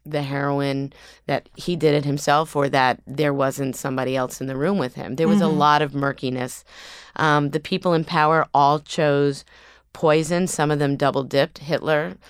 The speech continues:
Speaker 1: um, chose poison and I believe he shot himself. So that was fascinating. All of the artists were visual. Every single artist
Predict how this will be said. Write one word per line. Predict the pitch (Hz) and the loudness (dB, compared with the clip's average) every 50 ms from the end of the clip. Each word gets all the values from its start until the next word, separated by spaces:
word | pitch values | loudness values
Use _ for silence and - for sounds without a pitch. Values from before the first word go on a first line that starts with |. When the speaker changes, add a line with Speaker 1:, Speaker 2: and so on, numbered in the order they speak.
| - - - - _ - | -20 -20 -20 -20 _ -4
Speaker 1:
um, | - 135 131 135 135 131 127 127 - | -2 0 0 0 -2 -2 -4 -6 -8
chose | - - - 147 135 - - | -10 -4 -2 -2 -2 -2 -4
poison | - - 143 139 143 147 139 | -2 -2 0 0 0 -2 -2
and | - 120 139 139 139 143 | -2 0 0 0 0 -2
I | 135 | -2
believe | 135 139 135 135 135 - | -2 -2 -4 -4 -6 -6
he | 143 | -8
shot | 143 - - 127 127 123 | -6 -4 -4 -4 -4 -4
himself. | 127 131 - - 127 127 151 185 196 - - - - _ _ - - - - - _ _ _ | -4 -8 -4 -2 0 0 0 -2 -6 -10 -18 -20 -20 _ _ -20 -20 -20 -20 -20 _ _ _
So | _ - - 156 | _ -2 0 2
that | 143 160 151 - | 4 4 2 2
was | - 147 - | 0 -4 -2
fascinating. | 147 123 135 139 - 151 147 131 139 135 151 156 151 - - | -2 -2 -2 -2 -4 -4 -4 -2 0 0 0 -2 -2 0 2
All | - 160 160 175 185 | 4 4 6 6 6
of | 180 165 | 4 4
the | 165 170 156 - - | 4 2 2 4 4
artists | 151 151 156 180 202 202 208 - - - | 4 4 4 2 2 0 -2 -6 -8 -4
were | 160 156 | -4 -4
visual. | 143 131 151 151 156 147 156 151 151 151 165 185 190 - - - - - _ _ | -2 0 0 0 0 0 0 2 2 2 2 0 -2 -6 -12 -20 -20 -20 _ _
Every | - 180 175 170 190 196 | 2 2 4 4 2 0
single | 190 - - 196 180 175 175 170 | 0 0 -2 0 0 2 2 4
artist | 147 - 156 151 143 147 147 147 147 - - | 4 4 4 4 4 2 2 0 -2 -6 -12